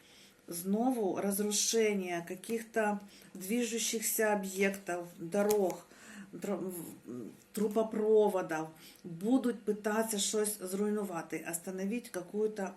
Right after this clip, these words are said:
роботу. Боротьба з вогнем, я думаю, буде, м, для України ще страшно буде. Так, а зміни? Зміни йдуть, зміни дуже неочікувані. Друзі, нам знову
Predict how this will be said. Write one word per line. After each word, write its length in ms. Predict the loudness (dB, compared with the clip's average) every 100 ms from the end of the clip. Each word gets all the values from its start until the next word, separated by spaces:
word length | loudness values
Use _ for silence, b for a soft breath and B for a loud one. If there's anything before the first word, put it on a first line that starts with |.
| -6
роботу. 520 | -4 -2 -4 -4 -8 -12 -14 B B B B B B
Боротьба 560 | -8 -2 0 0 2 0
з 100 | 0
вогнем, 460 | -2 -2 0 0 -2
я 100 | -4
думаю, 380 | 0 0 0 -2 -6
буде, 380 | -4 -2 -2 -4 -6
м, 160 | -6 -4
для 180 | -4 -4
України 460 | -4 -2 -2 -2 -2
ще 360 | -4 -2 -4 -6 -14 -20 _ -18 -18 -16 -14 B B B -8
страшно 560 | -4 0 0 -2 -6
буде. 460 | -6 -4 0 -2 -2 -10 _ _ _ -20 -20 B B B B B B -8
Так, 280 | -4 -4 0
а 140 | 2 4
зміни? 560 | 4 2 0 0 -4 -8 -16 -12 -6
Зміни 480 | -2 2 2 0
йдуть, 380 | -4 -6 -8 -10 -8
зміни 480 | -2 0 0 0 -6 -10 -4
дуже 320 | -2 0 0
неочікувані. 920 | 0 0 -2 -6 -6 -6 -6 -8 -10 -14 -20 _ _ -8 -8 -10 -20 _ _ _ -20 _ _ _ _ _ _ _ -20 B B B B
Друзі, 340 | 0 2 2
нам 220 | 2 2 2
знову 680 | 0 4 6 6 4 -2